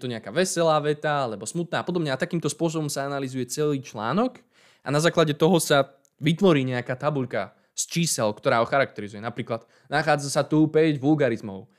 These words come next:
nachádza sa tu päť odborných slov, hej? Nachádza sa tu päť slov, ktoré sa používajú, a, pri, a, medicínskej komunikácii medzi doktormi, hej? A, a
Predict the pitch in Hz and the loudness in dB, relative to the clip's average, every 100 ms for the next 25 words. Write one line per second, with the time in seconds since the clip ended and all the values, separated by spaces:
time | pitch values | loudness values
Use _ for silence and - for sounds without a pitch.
0 | _ - 147 156 151 143 151 - 147 156 | _ -4 -2 2 2 2 0 0 0 4
1 | 156 147 151 143 151 156 151 180 170 101 | 2 4 0 4 4 2 -2 0 0 0
2 | - _ _ 131 147 151 147 160 147 - | -12 _ _ -4 -2 0 0 0 0 -2
3 | 147 156 156 147 - 151 156 - 147 147 | 0 0 2 2 2 4 4 4 2 2
4 | 156 143 151 147 143 147 143 143 147 143 | -2 0 2 2 0 0 2 2 2 -2
5 | - _ - 120 127 143 147 139 - 135 | -6 _ 0 0 2 0 0 -2 0 -2
6 | 147 175 160 165 156 160 151 156 170 151 | 0 0 0 -4 -4 -2 -4 -2 0 0
7 | 147 147 - 151 147 143 147 165 143 120 | 0 -2 -2 -4 -4 -2 -2 -2 -4 -8
8 | 101 98 135 185 - _ _ _ 123 123 | -10 -12 -10 -10 -14 _ _ _ -2 -2
9 | - | -4